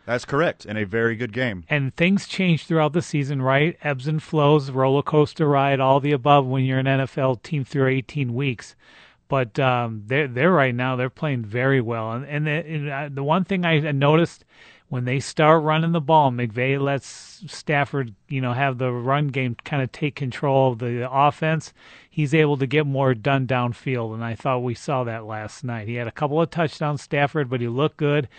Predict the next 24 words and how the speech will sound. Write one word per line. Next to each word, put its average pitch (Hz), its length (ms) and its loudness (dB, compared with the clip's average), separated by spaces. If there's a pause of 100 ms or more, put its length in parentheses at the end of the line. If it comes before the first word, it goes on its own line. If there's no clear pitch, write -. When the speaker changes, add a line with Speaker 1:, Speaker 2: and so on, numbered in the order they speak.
(400)
Speaker 2:
Akers 143 360 0
ran 151 260 0
the 143 60 0
ball 143 360 6
well. 143 440 4
O 135 120 2
B 143 160 0
J 139 240 4
even 147 260 4
threw 143 300 4
a 123 40 2
pass. 139 420 -4
Can 143 120 -4
you 135 100 0
believe 139 380 0
that? 143 340 2 (540)
Von 135 300 0
Miller 160 260 4
had 156 160 0
his 147 120 -2
first 151 360 -4
sack 151 320 -2
since 139 400 -6
the 123 240 -6